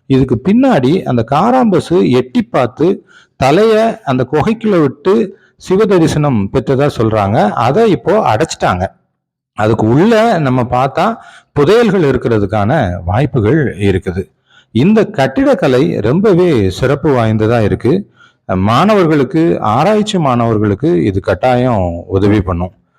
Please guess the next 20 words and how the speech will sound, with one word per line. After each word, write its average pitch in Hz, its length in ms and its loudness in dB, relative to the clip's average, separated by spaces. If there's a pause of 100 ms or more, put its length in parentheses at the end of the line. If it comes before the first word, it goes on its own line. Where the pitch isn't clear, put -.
(340)
சிறப்பான 175 840 0
கட்டிடக்கலையா 101 680 0
இருக்கு. 87 380 -4
ஏன்னா 117 220 0
சோழர் 156 420 0
காலத்து 131 380 0
கட்டிடக்கலை 110 560 -2 (100)
எப்பவுமே 117 480 0
சிறப்பு 110 400 -2
வாய்ந்தது. 92 640 -2 (340)
அந்த 175 300 0
வகையில 165 480 2
இந்த 165 380 0
கட்டிடக்கலையுமே 131 840 0
ரொம்பவே 117 520 2
சிறப்பு 101 500 0
வாய்ந்ததா 90 380 0 (240)
இருக்கு. 90 380 -4 (640)
இதுல 165 280 2 (640)
இந்த 139 240 0